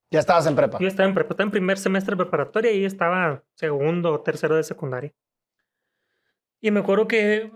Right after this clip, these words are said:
Speaker 2: fui, iba, iba y la buscaba y así, ¿no? Y le regalaba cosas, le escribía cartas y le decía muchas cosas, ¿no?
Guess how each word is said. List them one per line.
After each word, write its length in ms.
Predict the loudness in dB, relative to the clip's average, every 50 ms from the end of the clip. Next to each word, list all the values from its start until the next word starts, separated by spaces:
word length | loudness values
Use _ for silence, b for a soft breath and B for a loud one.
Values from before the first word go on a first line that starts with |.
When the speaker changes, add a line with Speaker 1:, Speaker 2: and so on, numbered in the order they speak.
| -16
Speaker 2:
fui, 180 | -10 -6 -4 -2
iba, 300 | 0 0 2 2 2 2
iba 160 | 2 0 0
y 40 | 0
la 80 | 0 0
buscaba 760 | -2 -4 -2 0 0 2 2 2 2 2 2 2 2 2 0
y 140 | 0 -2 -4
así, 260 | -4 -4 -4 -4 -2
¿no? 320 | -2 -2 -2 -4 -6 -8 -12 _ _ _ _ _ _ _ _ _ _ _ _ _ _ _ _ _ _ _ _ _ _ _ _ _ _ _ _ _
Y 120 | -4 0
le 100 | 0 2
regalaba 420 | 2 2 2 2 2 2 0 0 0
cosas, 440 | 0 -2 -2 0 0 0 0 0
le 60 | 0 -2
escribía 280 | -2 -2 -2 -2 0
cartas 640 | 0 0 0 0 -2 -6 -6 -6 -6 -6 -6 -6 -4
y 60 | -2
le 100 | 0 0
decía 360 | 0 -2 -4 -6 -8 -8 -8
muchas 300 | -8 -10 -8 -8 -8 -4
cosas, 340 | -4 -4 -4 -4 -6 -6 -6 -8
¿no? 140 | -10 -12